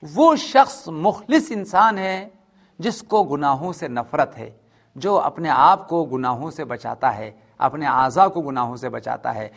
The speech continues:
لہذا مخلص انسان اپنے آپ کو گناہوں سے آلودہ نہیں کرتا ہے۔ وہ انسان جو ریاکار انسان ہے، وہ ہزاروں گناہوں میں آلودہ ہوتا ہے،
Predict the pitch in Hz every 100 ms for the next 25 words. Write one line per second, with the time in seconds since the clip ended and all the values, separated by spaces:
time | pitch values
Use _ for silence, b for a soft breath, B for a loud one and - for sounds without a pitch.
0 | b b b 156 180 139 123 123 175 -
1 | 254 - 240 208 208 226 262 - 185 233
2 | 214 208 226 180 156 147 180 190 185 139
3 | 131 135 175 135 131 226 202 151 135 117
4 | 110 - b b b - 339 285 - 269
5 | 247 247 220 202 175 180 196 190 165 165
6 | 165 165 156 127 131 131 147 151 123 120
7 | 127 185 180 131 131 139 196 180 131 131
8 | 113 113